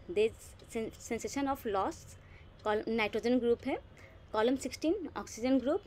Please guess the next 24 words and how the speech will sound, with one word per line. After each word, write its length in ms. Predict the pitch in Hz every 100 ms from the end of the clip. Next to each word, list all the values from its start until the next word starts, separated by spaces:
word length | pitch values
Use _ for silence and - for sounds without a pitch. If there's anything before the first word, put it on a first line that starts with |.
| - -
इसमें 220 | - 294
memory 380 | 254 220 220 240
है। 160 | 175 180 - - - -
Success 320 | 220 - 320
चला 240 | 294 285
गया, 240 | 269 302 339
the 140 | 220 208
only 280 | 214 247 311
thing 140 | 339 311
remain 280 | 262 247 320 349 -
is 100 | 247 269
the 80 | 302
memory, 340 | 220 214 196 160 - 220
the 80 | 269
remnants। 420 | 220 208 180 160 - - - - - - -
कॉलम 240 | 208 254
सेवनटीन 560 | 277 285 277 269 349 359 -
is 140 | 247
nearly 460 | 226 208 208 208 294 294
complete, 400 | 269 277 311 254
वो 180 | 262 - 220
almost 440 | 220 247 302 -
complete 400 | 247 - 240 262
है 100 | 294